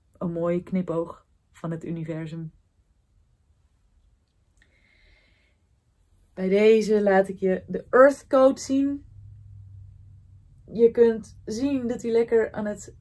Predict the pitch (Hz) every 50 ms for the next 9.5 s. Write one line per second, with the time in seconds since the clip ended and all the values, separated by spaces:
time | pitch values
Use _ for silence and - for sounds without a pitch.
0 | - _ - - - - - - 285 285 294 294 277 262 262 - - 233 240 -
1 | - - - 220 196 190 214 233 269 269 - - - - - - - _ - -
2 | - - _ _ _ _ _ _ _ _ _ - - - _ _ _ _ _ _
3 | _ _ - 214 214 220 220 226 226 226 220 214 208 190 190 190 180 190 185 -
4 | - - - 180 175 185 - - - - 104 - - _ _ _ _ _ _ _
5 | _ _ _ _ _ _ _ _ _ _ _ _ _ _ _ _ _ _ _ _
6 | _ _ _ _ _ - - 254 - - - - 165 170 170 185 190 185 - -
7 | - _ _ _ _ _ _ _ _ _ _ _ _ _ _ _ _ _ _ _
8 | _ _ _ _ _ _ _ _ _ _ 175 214 208 202 190 185 180 190 185 -
9 | 185 - - - 160 185 202 208 190 -